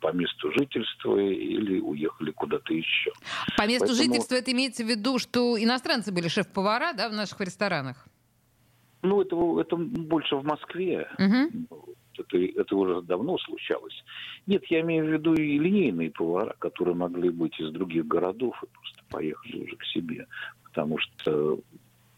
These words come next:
Speaker 1: ну, дома, наверное, ближе. Либо кто-то, как кто был официально оформлен, уволился, и поэтому как бы, э, исчез с поля зрения, э,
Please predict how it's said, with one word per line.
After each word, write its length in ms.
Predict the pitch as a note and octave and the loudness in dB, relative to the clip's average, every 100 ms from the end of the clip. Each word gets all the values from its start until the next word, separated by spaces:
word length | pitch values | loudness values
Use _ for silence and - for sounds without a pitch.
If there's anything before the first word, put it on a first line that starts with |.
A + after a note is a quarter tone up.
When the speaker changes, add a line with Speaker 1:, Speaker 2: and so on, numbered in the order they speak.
| - - - _ - | -20 -20 -20 _ -6
Speaker 1:
ну, 240 | F#2+ F2+ - - _ | -4 -2 -6 -14 _
дома, 340 | - F#2+ F2+ | -2 0 0
наверное, 540 | E2+ E2 E2+ D#2+ - D#2 _ - - - - | -2 -2 0 -2 -4 -12 _ -18 -16 -16 -6
ближе. 320 | D#2 D#2 D#2+ | -2 0 2
Либо 240 | G#2+ F#3 | 2 2
кто-то, 1000 | F#3 - D#3+ - C#3 B2+ A#2+ G#2+ G#2 A#1+ - - | -2 -2 -2 0 2 4 4 4 4 0 -4 -6
как 140 | F2 | -6
кто 160 | - G#2 | -4 -2
был 300 | F#2+ F#2 F#2+ | 0 0 0
официально 800 | G2 - - - E2+ G2+ C#3 D3+ | -4 -6 -6 -2 -2 0 -2 -6
оформлен, 560 | D3+ - D#3+ C#3+ C#3 A#2 | -6 0 0 2 0 0
уволился, 920 | G2 F2+ F2+ B2+ D3 D3 - - C3+ B2+ - - - - - | -2 0 2 2 2 -4 -6 -4 -4 -6 -14 -14 -14 -16 -10
и 180 | E2 F2 | -4 -2
поэтому 760 | - F2+ G2+ - F#2 F2+ F2 - _ | 2 2 2 0 -2 0 -2 -6 _
как 220 | - E2 D#2+ | -4 -4 -2
бы, 380 | D#2+ E2 D#2+ D#2 - - - - | 2 2 2 0 -6 -8 -12 -18
э, 360 | - D#2 D2+ D2+ - _ - | -12 -8 -8 -8 -14 _ -14
исчез 460 | - E2+ - - A2 - - - - - _ _ - - _ _ | -2 0 2 2 0 -2 -8 -8 -10 -16 _ _ -20 -20 _ _
с 100 | - | -8
поля 340 | - F#2+ F#2 | 0 0 2
зрения, 760 | F2 F#2 G2+ F#2+ F2+ F2 F2 E2+ | 2 2 0 0 2 2 0 -2
э, 420 | - D#2 D2+ D2+ | -6 -6 -4 -4